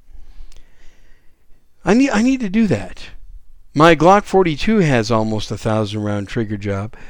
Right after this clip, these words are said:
but my L C P two and my car P three eighty, they don't have thousand round trigger jobs, so I need to do that. You know, the cost of ammo is just so ridiculous. And three eighty ammo,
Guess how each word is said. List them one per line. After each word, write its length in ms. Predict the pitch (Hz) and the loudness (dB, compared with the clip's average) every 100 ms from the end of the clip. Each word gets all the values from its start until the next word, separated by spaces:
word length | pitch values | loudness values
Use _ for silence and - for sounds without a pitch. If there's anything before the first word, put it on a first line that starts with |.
| - - - | -18 -12 4
but 200 | 147 160 | 4 6
my 400 | 151 147 143 143 | 0 2 2 2
L 200 | 160 202 | 2 4
C 180 | - 220 | 4 0
P 220 | - 208 | 0 -2
two 440 | - 202 220 254 262 - | 0 0 2 0 -4 -2
and 480 | 160 180 196 185 | 2 2 0 -2
my 500 | 170 165 170 170 165 160 - - - | -2 0 2 2 0 -4 -18 -18 -10
car 240 | - 180 | -2 0
P 180 | 180 185 | 0 -4
three 280 | - 143 170 | -2 2 4
eighty, 220 | 202 151 | 4 4
they 100 | 135 | 4
don't 140 | 185 | 2
have 280 | 175 185 165 - - - | 2 0 -2 -6 -20 -12
thousand 380 | - 160 165 147 | 0 2 2 0
round 240 | 147 151 139 | 0 -2 -2
trigger 320 | 180 170 123 | -2 0 -2
jobs, 580 | 107 95 92 - - - | -4 -8 -10 -12 -14 -14
so 300 | - 123 110 | -6 -2 -2
I 100 | 120 | -2
need 240 | 120 143 123 | 0 -2 -2
to 80 | |
do 140 | 120 139 | 0 2
that. 240 | 107 92 - - - - - | 2 -4 -14 -20 -20 -20 -12
You 120 | - 208 | 2 8
know, 220 | 180 170 | 8 8
the 100 | 160 | 4
cost 360 | - 170 165 | 4 2 2
of 60 | 160 | -2
ammo 480 | 110 120 139 92 - - - - - - - - - | 0 0 0 -2 -8 -20 -20 -18 -14 -14 -16 -20 -10
is 220 | 135 120 107 | -4 -2 -2
just 580 | - 117 104 - - - - - - | -2 -2 -2 -8 -12 -16 -18 -12 0
so 160 | 131 | 2
ridiculous. 720 | 120 110 110 151 - 95 95 | 2 0 -2 -2 -2 -10 -8
And 140 | 110 101 | -10 -4
three 260 | 165 160 | 4 6
eighty 320 | 147 196 139 104 | 8 6 4 -2
ammo, 260 | 104 104 | -4 -8